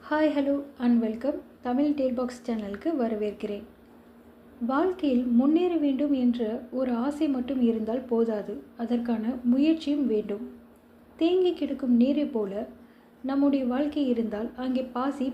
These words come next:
படிந்துவிடும். ஓடிக்கொண்டிருக்கும் நீரில்தான் எத்தனை தடைகள் வந்தாலும் தகர்த்து எறிய முடியும்.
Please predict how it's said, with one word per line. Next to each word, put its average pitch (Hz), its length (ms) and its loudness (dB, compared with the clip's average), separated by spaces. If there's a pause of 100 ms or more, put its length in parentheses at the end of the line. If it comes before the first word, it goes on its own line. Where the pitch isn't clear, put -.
படிந்துவிடும். 226 600 0 (840)
ஓடிக்கொண்டிருக்கும் 285 840 2
நீரில்தான் 240 600 0 (500)
எத்தனை 339 440 0
தடைகள் 269 440 0
வந்தாலும் 226 560 -2
தகர்த்து 277 560 0
எறிய 233 300 2
முடியும். 214 400 0